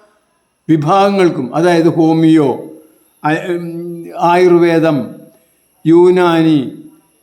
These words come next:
പ്രകൃതി ചികിത്സ, എൻ്റെ അഭിപ്രായത്തിൽ പ്രകൃതി ചികിത്സ എന്ന് പറയുന്നത് തന്നെ തെറ്റാണ്. ഇതിനൊക്കെ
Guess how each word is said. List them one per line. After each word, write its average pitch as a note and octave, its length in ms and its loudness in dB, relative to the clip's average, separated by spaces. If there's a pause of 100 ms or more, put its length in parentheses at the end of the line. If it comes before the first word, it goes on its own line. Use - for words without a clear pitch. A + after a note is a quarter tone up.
(120)
പ്രകൃതി F3 480 0
ചികിത്സ, E3+ 380 0 (420)
എൻ്റെ D3 200 -2
അഭിപ്രായത്തിൽ F3+ 480 0 (140)
പ്രകൃതി F3 360 0
ചികിത്സ F#3+ 280 0
എന്ന് G3+ 140 0
പറയുന്നത് G3+ 280 -4
തന്നെ A3 220 -6
തെറ്റാണ്. F3 380 -4 (2750)
ഇതിനൊക്കെ A3+ 600 0